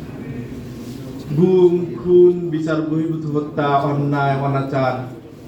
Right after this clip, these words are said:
বিচারের নামে অনাচার, অবিচার, এই সমস্ত বিষয়গুলোর মধ্য দিয়ে আসলে মানবাধিকারের চরম লঙ্ঘনের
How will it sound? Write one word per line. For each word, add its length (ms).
বিচারের 520
নামে 500
অনাচার, 680
অবিচার, 400
এই 80
সমস্ত 320
বিষয়গুলোর 520
মধ্য 340
দিয়ে 220
আসলে 280
মানবাধিকারের 760
চরম 380
লঙ্ঘনের 560